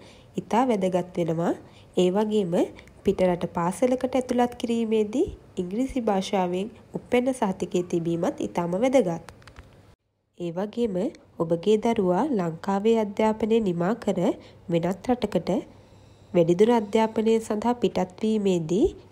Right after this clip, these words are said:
ඉංග්‍රීසි මාධ්‍යයෙන් උපැන්න සහතිකය තිබීම අනිවාර්ය කරුණක්. ඒ වගේම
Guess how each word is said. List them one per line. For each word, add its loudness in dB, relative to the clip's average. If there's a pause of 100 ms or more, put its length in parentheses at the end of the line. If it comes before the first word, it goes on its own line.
ඉංග්‍රීසි -2
මාධ්‍යයෙන් 0
උපැන්න 0
සහතිකය 2
තිබීම 0
අනිවාර්ය 2
කරුණක්. 2 (1040)
ඒ -10
වගේම -8